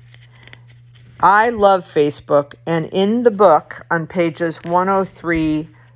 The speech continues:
to one oh seven, I actually go through, uh, page by page, text message by text message of how I got a deal done in five days with a bike store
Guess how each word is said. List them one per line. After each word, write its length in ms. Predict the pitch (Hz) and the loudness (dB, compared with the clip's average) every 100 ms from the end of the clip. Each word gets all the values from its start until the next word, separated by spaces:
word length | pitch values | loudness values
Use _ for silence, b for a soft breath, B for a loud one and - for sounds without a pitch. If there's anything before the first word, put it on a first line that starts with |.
| b | b
to 280 | - 170 160 | -8 -2 -2
one 400 | 147 170 175 175 | 0 0 0 0
oh 1120 | - 160 151 151 147 147 143 143 139 139 135 139 | 0 2 4 4 4 2 2 2 2 0 -2 -6
seven, 1040 | - - - - - - 226 156 143 165 - B B B B | -10 -12 -12 -12 -6 0 0 0 -10 -12 -16 B B B B
I 260 | 180 196 208 | 0 2 0
actually 420 | 208 208 - 196 | -4 -6 -6 -8
go 240 | 170 180 175 | 0 0 0
through, 540 | - 175 170 170 170 - 156 | -2 -4 -2 -2 -4 -8 0
uh, 260 | 156 151 | 2 2
page 500 | 147 - 196 214 - | 0 -6 -4 -4 -4
by 180 | 233 214 | -2 -2
page, 600 | 214 175 151 147 147 - - | -2 -4 -2 -2 -6 -16 -20
text 420 | - 196 - - 208 | -6 -4 -4 -12 -6
message 480 | 208 202 196 185 | -6 -6 -8 -8
by 140 | - 165 | -4 -6
text 460 | - 170 - - | -4 -6 -6 -14
message 520 | 165 151 - 127 123 - B B B | -8 -8 -6 -8 -8 -20 B B B
of 120 | - | -12
how 300 | - 175 180 | 0 2 4
I 100 | 180 | 2
got 260 | 180 175 165 | 2 2 2
a 80 | 156 | -2
deal 360 | 147 165 170 | -4 0 0
done 440 | 156 143 143 139 143 B B 165 | 0 -2 -2 -4 -12 B B -6
in 160 | 165 | -6
five 520 | - - 165 170 170 | -2 2 4 2 0
days 460 | 156 151 139 143 - - | 0 2 2 -2 -8 -16
with 300 | 160 151 - - | -4 -4 -4 -8
a 80 | |
bike 400 | 151 - 185 208 | -8 0 0 0
store 600 | - - 147 123 120 117 | -8 -8 -6 -2 -2 -4